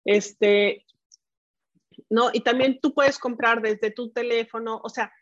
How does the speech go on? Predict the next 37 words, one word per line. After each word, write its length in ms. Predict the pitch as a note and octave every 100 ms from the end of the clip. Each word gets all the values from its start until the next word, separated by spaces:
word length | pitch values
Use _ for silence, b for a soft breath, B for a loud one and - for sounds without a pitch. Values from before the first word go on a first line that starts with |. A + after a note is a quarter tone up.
| b
han 160 | - D#4+
estado 340 | F4 E4 D#4
como 200 | D4+ C4
analizando 500 | B3 A#3+ A#3+ C#4+ C#4+
todas 220 | C#4+ E4 F4+
las 100 | E4+ C#4
maneras 380 | B3+ A#3+ A#3+ A#3+
en 100 | A3+
que 100 | A3+
sea 220 | - A#3+
súper 380 | - D4+ C4+ C#4+
fácil 360 | B3 A#3+ A#3+ G#3
de 140 | F#3
comprar, 460 | F3+ G3 A3+ E4 - -
y 60 | B3
no 140 | C4+
solo 240 | D#4 C#4+
comprar, 420 | A3 G3 G#3+ G#3+ G#3+
sino 220 | G3+ G3+
también 360 | G#3 G#3+ C4+ C#4
vender 500 | G3 F#3+ G3 G3+ - _ _ _ -
tu 140 | G3
coche. 320 | F#3+ F#3 - _ _ _
Igual, 360 | A3+ A3+ D4 D4 - _ _
tú 140 | - D4+
le 140 | C4+
tomas 300 | A#3+ B3 A3+
las 180 | G#3+ G3+
fotos 240 | A3+ G#3+
a 100 | G#3
tu 140 | G3+ A3+
coche, 300 | F4+ F#4 C#4
la, 160 | A3
la, 100 | G3+
la, 240 | G#3+ C#4+ E4+
lo 160 | G#3+ G#3+
subes, 380 | D4+ E4 G#4